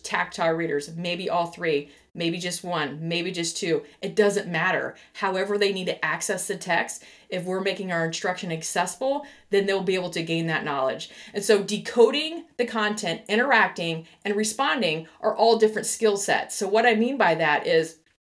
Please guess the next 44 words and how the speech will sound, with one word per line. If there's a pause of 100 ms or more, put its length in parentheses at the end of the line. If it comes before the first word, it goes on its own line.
(180)
we
can
have
that
junior
in
high
school (320)
whose
beginning
reading
level,
their
independent
reading
level
is,
could
be
at
fourth
grade, (200)
but
their
high, (120)
but
their
comprehension
level
is
at
grade
level
or
above. (440)
That
student
should
have
access
to
grade
level (180)
materials.